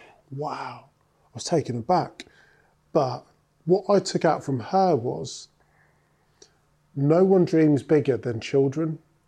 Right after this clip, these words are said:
because no one's ever told them they can't do anything. So their world is as big as they want it to be.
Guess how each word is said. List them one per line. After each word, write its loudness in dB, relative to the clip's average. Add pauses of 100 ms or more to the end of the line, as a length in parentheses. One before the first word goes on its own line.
(200)
because -2
no 2
one's 2
ever 0
told 0
them -4
they -6
can't -8
do -2
anything. -8 (340)
So -8
their 4
world 2
is -2
as -4
big 0
as -2
they -4
want -4
it -8
to -12
be. -10